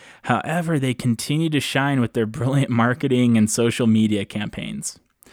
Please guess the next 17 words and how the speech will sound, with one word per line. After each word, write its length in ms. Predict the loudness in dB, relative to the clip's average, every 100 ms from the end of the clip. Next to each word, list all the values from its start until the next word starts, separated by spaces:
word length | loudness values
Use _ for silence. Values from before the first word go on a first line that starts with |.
| -20 -20 -12 -2
And 120 | 0
their 100 | 0
fresh, 540 | -2 -4 -2 -2 -2
never 400 | 0 2 2 0
frozen 540 | 0 0 2 2 2 2
beef 360 | 0 -2 -4 -8 0
does 640 | 2 4 4 2 0 -6 -10
pull 240 | -2 0
you 140 | 0 -2
back 480 | -2 -4 -4 -6 -4
to 140 | 0
an 140 | 0 -2 _
earlier 440 | 0 2 4 2 0
time, 480 | -2 -4 -4 -6 -12 -20 -20 _
back 440 | -10 -6 -2 0 0
before 400 | -4 0 0 0
burgers 880 | -2 -2 0 2 0 0 -2 -6